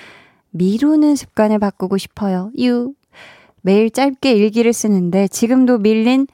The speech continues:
사일치 일기를 몰아서 쓰고 있습니다." 하셨습니다. 야, 미루는 거. "아유, 삼십 분 뒤에 해야지. 아유, 내일 해야지. 한숨 자고 할까?" 하다가 "미뤄, 미뤄, 언제까지 미룰 거야?" 하다가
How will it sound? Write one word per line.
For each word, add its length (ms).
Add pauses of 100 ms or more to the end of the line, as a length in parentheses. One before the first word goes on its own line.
사일치 680
일기를 580
몰아서 420
쓰고 300
있습니다." 800
하셨습니다. 840
야, 340 (680)
미루는 540
거. 260 (380)
"아유, 280 (160)
삼십 380
분 200
뒤에 320
해야지. 640 (420)
아유, 260 (340)
내일 320
해야지. 720
한숨 360
자고 300
할까?" 300
하다가 720 (400)
"미뤄, 440
미뤄, 280
언제까지 540
미룰 220
거야?" 400
하다가 520